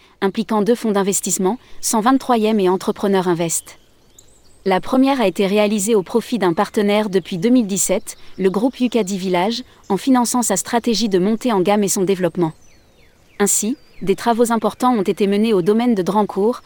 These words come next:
un camping cinq, au cœur d'un parc arboré de vingt-cinq hectares, proche de la baie de Somme, à Estrébeuf. L'établissement, exploité sous l'enseigne Yellow Village, compte trois cent vingt-neuf emplacements, dont soixante-sept pour cent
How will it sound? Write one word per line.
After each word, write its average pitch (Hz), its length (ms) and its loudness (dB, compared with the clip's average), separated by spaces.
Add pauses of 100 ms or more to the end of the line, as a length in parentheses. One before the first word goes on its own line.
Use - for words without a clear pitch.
(120)
un 370 100 2
camping 214 380 0
cinq, 202 440 -2 (160)
au 196 100 2
cœur 233 240 0
d'un 196 120 2
parc - 260 0
arboré 202 360 0
de 170 80 -2
vingt-cinq 240 420 0
hectares, 190 460 -4 (280)
proche 226 220 -2
de 190 120 0
la 175 80 2
baie 208 140 0
de 185 100 -2
Somme, 196 380 0 (180)
à 175 100 0
Estrébeuf. 170 600 -4 (800)
L'établissement, 214 720 0 (240)
exploité 233 540 0
sous 220 160 -2
l'enseigne 208 400 2
Yellow 196 280 2 (920)
Village, 226 440 0
compte 240 300 -2
trois 262 180 0
cent 240 160 -2
vingt-neuf 214 360 -2
emplacements, 196 540 -2 (300)
dont 190 160 -2
soixante-sept 254 680 0
pour 220 140 -2
cent 254 140 0